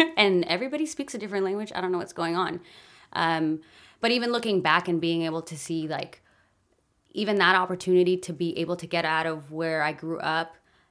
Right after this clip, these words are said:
and to come to the United States to get the opportunities that I have here, to be bilingual, to meet people of different cultures, to,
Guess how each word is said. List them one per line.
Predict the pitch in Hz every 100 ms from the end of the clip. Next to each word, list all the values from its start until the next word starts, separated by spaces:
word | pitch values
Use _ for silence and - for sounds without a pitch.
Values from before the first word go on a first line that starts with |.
| -
and | 165 160 165 160
to | 170
come | 170 175 175
to | 165
the | 160
United | 160 151 147
States | - 156 156 - -
to |
get | 151 156 151
the | 165
opportunities | 127 170 - 170 156 147
that | 143
I |
have | 143 147 143
here, | 156 151 151 147 _ _ _ _ -
to | -
be | 175
bilingual, | 165 143 156 202 208 202 202
to | - 170 160 156 143 139 _ _ _ _ -
meet | 170 185 180
people | 196 185
of | 180
different | 170 165 151
cultures, | 202 190 196 185 185 180
to, | - 185 165 160 156 151 151